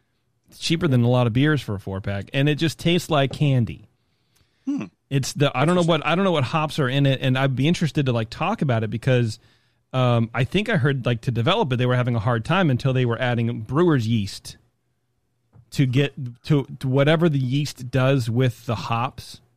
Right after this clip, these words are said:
Speaker 1: 'cause it's like they use powdered hops
Speaker 2: Uh-huh.
Speaker 1: and brewer's yeast with water, and that's it,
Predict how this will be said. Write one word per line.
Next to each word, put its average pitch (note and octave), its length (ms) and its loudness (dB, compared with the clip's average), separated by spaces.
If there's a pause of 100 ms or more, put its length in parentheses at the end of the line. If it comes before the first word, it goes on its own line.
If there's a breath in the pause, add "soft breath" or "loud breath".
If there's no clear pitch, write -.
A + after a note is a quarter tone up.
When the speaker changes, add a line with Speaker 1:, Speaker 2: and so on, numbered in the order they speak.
Speaker 1:
'cause C3 140 2
it's A2 100 0
like A2+ 240 -2
they A#2 120 0
use A2 180 0
powdered C#3 420 0
hops A#2 400 0
Speaker 2:
Uh-huh. B2+ 120 -8 (500)
Speaker 1:
and A#2+ 180 2
brewer's A2 400 2
yeast G#2 380 -2
with A2+ 200 -6
water, F#2+ 340 -4
and F#2+ 100 -8
that's G2 160 -4
it, G#2+ 180 -4